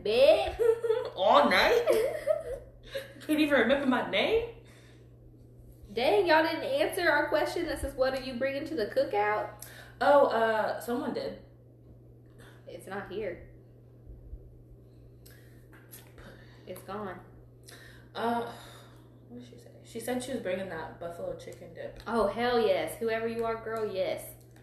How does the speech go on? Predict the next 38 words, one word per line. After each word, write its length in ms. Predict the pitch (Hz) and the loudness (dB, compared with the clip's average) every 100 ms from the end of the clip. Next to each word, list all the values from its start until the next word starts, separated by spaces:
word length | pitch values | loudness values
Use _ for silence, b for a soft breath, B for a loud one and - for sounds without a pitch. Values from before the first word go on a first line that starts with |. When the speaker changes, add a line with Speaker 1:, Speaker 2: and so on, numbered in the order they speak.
| - 170 | -20 -12
Speaker 2:
I 80 | 170 | -10
think 220 | 180 190 | -10 -10
it's 100 | - | -6
your 140 | 254 | -4
writer 260 | 156 143 - | -4 -6 -8
friend. 320 | - - - - - - - - - - - 196 | -12 -14 -16 -18 -20 -20 -20 -20 -20 -20 -10 -2
Your 300 | 185 180 170 | 2 2 0
Speaker 1:
Um, 40 | - | -4
Speaker 2:
book 60 | 180 | -10
friend. 300 | - - 190 | -14 -12 -6
Speaker 1:
Mary? 300 | 196 208 226 233 | 0 0 0 -4
Speaker 2:
It 960 | - - - - - - - - 165 | -10 -18 -20 -20 -20 -20 -20 -20 -20
might 80 | 147 | -18
have 120 | 147 | -18
been 120 | 175 156 | -18 -18
Mary. 320 | - - - - - - - - - - - - - - - - - - 170 | -18 -20 -20 -20 -20 -20 -20 -20 -20 -20 -20 -20 -20 -20 -20 -20 -20 -20 -20
I 40 | |
can't 140 | 190 175 | -16 -16
remember. 420 | 143 135 135 139 | -14 -12 -12 -2
Speaker 1:
Well, 340 | 202 208 208 208 | 2 4 4 2
Mary, 540 | 220 226 226 226 - - - - - - - - - - - | -4 -2 -4 -6 -10 -20 -20 -20 -20 -20 -20 -20 -20 -20 -12
if 100 | - | -6
it's 220 | 202 - | -6 -6
you, 420 | 214 208 170 180 - - - - | -6 -4 -4 -6 -10 -20 -20 -8
hell 180 | 190 190 | -2 -2
yes. 360 | 185 170 - | -2 -6 -4
Speaker 2:
<laughs> 640 | 240 277 277 320 339 - - - - B B B B B B B - 196 | 0 4 4 4 0 -4 -6 -14 -20 B B B B B B B -12 -4
I 60 | |
wanna 180 | 247 320 | -2 0
say 140 | 175 | 0
it 60 | 147 | 0
was 100 | 147 | -2
her, 260 | 147 143 - - - - - - - - - | -8 -12 -14 -20 -20 -20 -20 -20 -20 -12 -2
but 120 | 170 | 2
I 80 | 175 | 2
remember 260 | 175 175 | 0 -2
that 160 | 151 139 | -4 -6
response. 760 | - - 143 143 - - - | -8 -12 -12 -14 -18 -18 -18